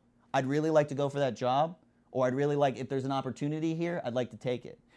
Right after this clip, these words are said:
And a lot of film sets I've been hanging out with, you know, or just do, shooting the shit, helping out with this, or acting a thing or do a day on this, and then it turns into something that I'm, uh, uh, end up producing with that filmmaker.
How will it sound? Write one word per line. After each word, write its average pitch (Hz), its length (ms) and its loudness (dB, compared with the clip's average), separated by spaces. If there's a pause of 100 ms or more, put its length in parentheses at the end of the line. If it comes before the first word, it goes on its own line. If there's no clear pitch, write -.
(100)
And 175 100 2
a 180 40 4
lot 226 160 10
of - 140 6
film 427 220 -2
sets - 340 -6
I've 127 160 -2
been 117 200 -4
hanging 110 280 -8
out 98 180 -10
with, 87 180 -14 (120)
you 131 80 -2
know, 113 200 -4
or 120 120 0
just 127 200 -8 (260)
do, - 160 -8
shooting 190 240 -6
the 170 80 -4
shit, 202 320 -2
helping 175 240 4
out 180 100 4
with 156 160 -4
this, 196 320 0 (220)
or 147 340 2
acting 170 300 0
a 160 40 -2
thing 180 220 -2
or 156 60 0
do 156 160 2
a 170 40 0
day 160 200 0
on 156 160 -2
this, 180 340 -4
and 143 100 -4
then 139 100 -2
it 127 80 -6
turns 156 200 -4
into 143 160 -6
something 151 300 -6
that 143 100 -4
I'm, 127 180 -4
uh, 120 400 -10
uh, 123 40 -8
end 131 260 -2
up 117 140 -6
producing 139 400 -2
with 131 100 -4
that 117 220 -10
filmmaker. 170 440 -4